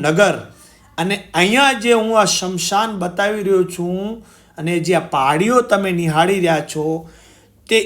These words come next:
એક હજારને આડે ગાડે અહીંયા આ સ્મશાનના છે. અને આજે પણ તમે જોશો તો આપણા ભીલ સમાજ જે છે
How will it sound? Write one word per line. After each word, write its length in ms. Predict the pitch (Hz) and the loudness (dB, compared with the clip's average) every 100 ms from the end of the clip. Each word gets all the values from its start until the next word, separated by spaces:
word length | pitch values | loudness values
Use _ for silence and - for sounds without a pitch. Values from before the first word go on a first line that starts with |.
| - 185 | 0 2
એક 340 | 220 247 175 | 4 2 -4
હજારને 880 | 143 101 123 117 147 160 226 269 247 | -10 -8 -8 0 4 4 2 -2 -2
આડે 460 | 185 180 190 233 | 0 2 2 0
ગાડે 460 | 208 185 175 170 185 | 0 2 2 0 -6
અહીંયા 400 | - 151 170 180 | -8 -8 -8 -8
આ 300 | 101 123 156 | -10 -10 -8
સ્મશાનના 920 | 151 - 123 123 - 143 143 135 127 | -8 -10 -12 -12 -8 -8 -8 -12 -12
છે. 320 | 127 160 143 - - _ 160 | -10 -10 -10 -14 -20 _ -4
અને 260 | 185 208 - | -2 -2 -4
આજે 460 | 147 160 190 226 285 | 0 2 2 0 -4
પણ 300 | 285 226 226 | 0 0 0
તમે 400 | 220 196 202 208 | -2 -4 -2 -4
જોશો 760 | 151 170 190 - 175 170 175 - - - - - - | -2 -2 -2 -2 -2 -2 -6 -12 -20 -20 -20 -20 -2
તો 60 | 196 | 4
આપણા 500 | 190 175 - 185 190 | 4 4 0 0 0
ભીલ 540 | - - 104 156 269 | -2 -14 -6 -2 0
સમાજ 520 | - 208 180 170 160 | 0 -2 0 0 -2
જે 240 | 160 151 147 | -4 -8 -10
છે 480 | - 135 135 135 | -10 -10 -10 -12